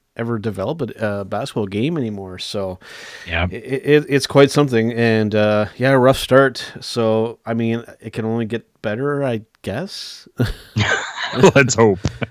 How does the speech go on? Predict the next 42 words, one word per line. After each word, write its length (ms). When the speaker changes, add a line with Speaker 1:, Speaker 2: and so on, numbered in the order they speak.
Speaker 1:
You 60
know, 240
so 260
who 240
knows? 260
Maybe 240
this 200
is 160
another 280
chance 280
for 240
A 40
E 220
W 300
to 80
kind 320
of, 260
uh, 300
stuff 320
it 80
in 80
W 220
W 220
E's 80
face 340
and 100
say, 160
"Hey, 160
we 160
got 140
a 60
better 260
game 240
than 120
W 220
W 280
E 40
has," 520
because, 260
uh, 140
they've, 440
there's 680